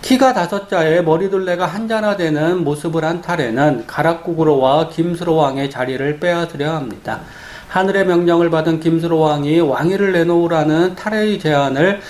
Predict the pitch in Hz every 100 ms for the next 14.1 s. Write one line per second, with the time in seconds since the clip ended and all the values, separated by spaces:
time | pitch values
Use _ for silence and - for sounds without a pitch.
0 | - - 202 202 196 170 151 165 139 147
1 | 147 139 123 123 165 180 117 - - 143
2 | 107 - - - - - - - 151 151
3 | 180 170 160 151 170 180 - 165 196 185
4 | 160 196 208 - - - - 214 208 185
5 | 185 185 143 147 170 156 135 131 151 151
6 | 147 107 113 - - - - 190 190 196
7 | 170 156 175 165 147 170 190 160 123 113
8 | 135 123 - 165 175 170 175 165 147 151
9 | 160 156 151 170 165 160 151 143 131 117
10 | 131 185 196 - - - - 220 233 220
11 | 214 - 233 233 226 208 165 120 110 143
12 | 131 117 - 160 165 170 160 139 135 160
13 | 165 208 208 185 185 156 160 156 104 -